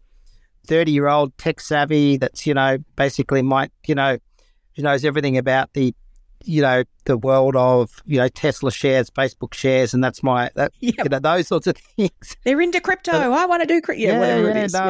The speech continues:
Speaker 2: yeah,
Speaker 1: exactly.
Speaker 2: yeah.
Speaker 1: Well, uh, you know, uh, <laughs> yeah. So, so maybe, um,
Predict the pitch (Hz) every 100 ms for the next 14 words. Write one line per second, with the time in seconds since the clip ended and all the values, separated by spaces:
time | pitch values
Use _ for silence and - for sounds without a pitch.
0 | 185 165 170 180 - 175 156 175 165 160
1 | 156 160 143 143 147 143 143 131 151 -
2 | - - _ _ _ - 120 _ _ -
3 | 135 - 208 170 143 151 160 151 147 135